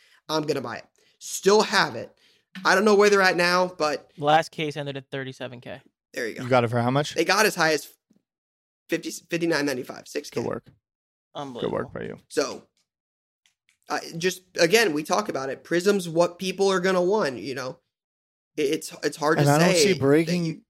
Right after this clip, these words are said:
Speaker 3: slowing down, like, at all. It's, like, really fun.
Speaker 1: No.
Speaker 3: <laughs>
Speaker 2: At all.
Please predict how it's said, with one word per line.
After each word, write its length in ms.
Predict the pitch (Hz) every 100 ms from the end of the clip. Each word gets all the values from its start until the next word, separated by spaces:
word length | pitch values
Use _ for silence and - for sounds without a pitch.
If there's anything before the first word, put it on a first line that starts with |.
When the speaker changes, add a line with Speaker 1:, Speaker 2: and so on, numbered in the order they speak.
| _
Speaker 3:
slowing 480 | - - 135 151 151
down, 480 | 127 151 185 127 98 _ _ _
like, 160 | 127 120
at 120 | 123
all. 400 | 135 170 120 107 -
It's, 180 | 123 139
like, 120 | 127
really 320 | 127 143 165
fun. 240 | 156 147 180
Speaker 1:
No. 140 | 120
Speaker 3:
<laughs> 100 | 107 - - - - _ _ _ _ _ _ 131 147 143 -
Speaker 2:
At 260 | 165 190 -
all. 380 | 165 143 143